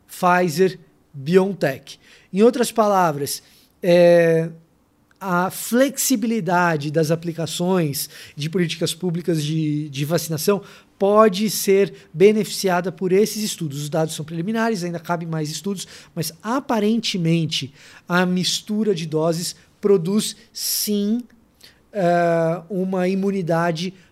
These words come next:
bastante aceitável. Insisto, doses de AstraZeneca e Pfizer-BioNTech. Não sabemos ainda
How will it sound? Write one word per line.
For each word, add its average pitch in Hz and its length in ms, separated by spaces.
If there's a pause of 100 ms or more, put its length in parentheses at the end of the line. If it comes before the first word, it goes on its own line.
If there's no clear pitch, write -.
bastante 196 1160 (460)
aceitável. 170 840 (720)
Insisto, 175 720
doses 170 800
de 147 380 (160)
AstraZeneca 190 1040 (560)
e 214 320 (400)
Pfizer-BioNTech. 175 1120 (640)
Não 151 180
sabemos 175 500
ainda 165 460